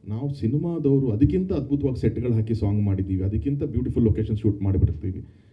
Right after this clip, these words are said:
ನಾವೇನೇ ಆ ಥರ ಮಾಡಿದ್ರು ಅದು ಸಿನಿಮಾ ಸಾಂಗ್ ಅಂತಾನೆ ಅನ್ಸುತ್ತೆ, ಅಥವಾ ಸಿನಿಮಾನೇ ಅಂತ ಅನ್ಸುತ್ತೆ, ಸ್ಪೆಷಲ್ ಅನ್ಸಲ್ಲ. ಅಂದಾಗ ನಾವು ಓಕೆ, ಬೇರೆ ಏನ್ ಮಾಡ್ಬೋದು ಅಂದಾಗ ನನಗ್,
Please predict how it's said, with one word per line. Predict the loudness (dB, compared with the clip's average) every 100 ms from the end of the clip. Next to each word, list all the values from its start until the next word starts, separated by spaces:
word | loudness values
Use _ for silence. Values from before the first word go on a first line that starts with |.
| _ _ 0
ನಾವೇನೇ | 6 6 6
ಆ | 2
ಥರ | 0
ಮಾಡಿದ್ರು | 0 2 2
ಅದು | 2
ಸಿನಿಮಾ | 4 4
ಸಾಂಗ್ | 2 2
ಅಂತಾನೆ | 2 2 0
ಅನ್ಸುತ್ತೆ, | -2 -2 -2
ಅಥವಾ | -4 -4 2
ಸಿನಿಮಾನೇ | 4 4 4
ಅಂತ | 2 2
ಅನ್ಸುತ್ತೆ, | 2 0 -2
ಸ್ಪೆಷಲ್ | 2 4 4 0
ಅನ್ಸಲ್ಲ. | -2 -4 -4 -8 -16 _ _ _ _ -6
ಅಂದಾಗ | -4 -2 -4
ನಾವು | -6 -4 -2
ಓಕೆ, | -4 -2
ಬೇರೆ | 0 2 2
ಏನ್ | 2 0
ಮಾಡ್ಬೋದು | 2 2 2
ಅಂದಾಗ | -4 -2
ನನಗ್, | -2 -2